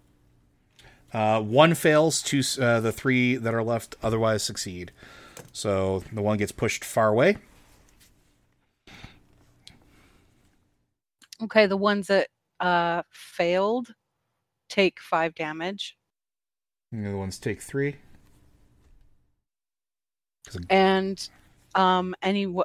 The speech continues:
Speaker 2: any of 'em that are within ten feet of me, I think they get, do they get pushed back?
Speaker 1: The one that fails gets pushed back ten feet. So you knock one of them, uh, slightly away.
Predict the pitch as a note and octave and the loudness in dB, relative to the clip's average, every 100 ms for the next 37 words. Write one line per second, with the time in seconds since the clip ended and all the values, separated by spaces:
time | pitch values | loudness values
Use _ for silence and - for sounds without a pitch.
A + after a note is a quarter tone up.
0 | - F#3 A3 G#3 G3+ G3+ F#3 F#3 F3 E3+ | -2 -2 0 0 0 0 0 0 -2 -4
1 | F3 F3 F3 E3+ G3 F3 D#3+ F3 E3+ E3 | -6 -4 -6 -4 -6 -6 -6 -4 -4 -4
2 | F3 _ _ _ _ _ _ _ _ _ | -10 _ _ _ _ _ _ _ _ _
3 | _ _ _ _ _ _ _ E3+ - A#3+ | _ _ _ _ _ _ _ -14 -6 -6
4 | - C4 E3+ D#3 - F3+ F#3+ A3 - C4+ | -4 -4 -2 -4 -6 -4 -2 -4 -6 -8
5 | - F#4 F#4+ - C3 B2 B2 G#2+ - G#2 | -4 -6 -6 -2 2 6 6 4 2 2
6 | F#2+ G2 - G2+ - F#2 G#2+ E2 G2 F2+ | 0 -4 -4 -6 -4 -4 -4 -6 -6 -10
7 | - - - - - _ _ _ _ _ | -14 -20 -20 -20 -20 _ _ _ _ _
8 | _ _ _ _ _ _ - - - _ | _ _ _ _ _ _ -20 -20 -20 _
9 | _ _ _ - A#2 A#2 A#2 G#2 G#2+ G2+ | _ _ _ 0 2 6 4 4 0 0
10 | G2 G2 G2 F#2+ F#2+ G2 - G#2+ G2 F#2 | -2 -2 -2 -2 -2 -4 -4 -4 -4 -6
11 | F#2 F#2 | -6 -10